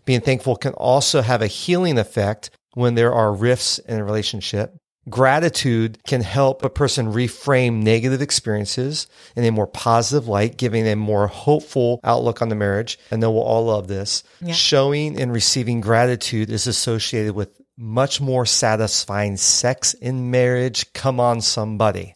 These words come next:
Speaker 2: Oh my gosh. It always comes back to that.
Speaker 1: <laughs>
Speaker 2: Okay. There you have it. Scientific proof. Gratitude produces fruit we all desire in our married life.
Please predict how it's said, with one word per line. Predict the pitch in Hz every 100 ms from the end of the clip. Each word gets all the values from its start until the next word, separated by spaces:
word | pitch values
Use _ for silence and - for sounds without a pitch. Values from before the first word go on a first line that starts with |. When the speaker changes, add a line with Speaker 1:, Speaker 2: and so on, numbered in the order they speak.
| _
Speaker 2:
Oh | 208 220 214 208
my | 180 175
gosh. | - 185 190 175
It | - -
always | 220 262 254
comes | 269 247 -
back | 208 190
to | 208
that. | 170 160 127 - -
Speaker 1:
<laughs> | - 120 123 -
Speaker 2:
Okay. | 170 196 - 175 160 -
There | 226 269
you | 285
have | 247 226 208
it. | 208 -
Scientific | - 240 254 269 262 240 233 -
proof. | 214 202 196 - 180
Gratitude | 180 185 202 214 - 226 214
produces | - 185 180 185 - 175 -
fruit | - 185 190 190 - -
we | 180 147 -
all | 175 175
desire | 170 165 151 139 139 123
in | -
our | 147
married | 147 127 127 95
life. | 98 85 -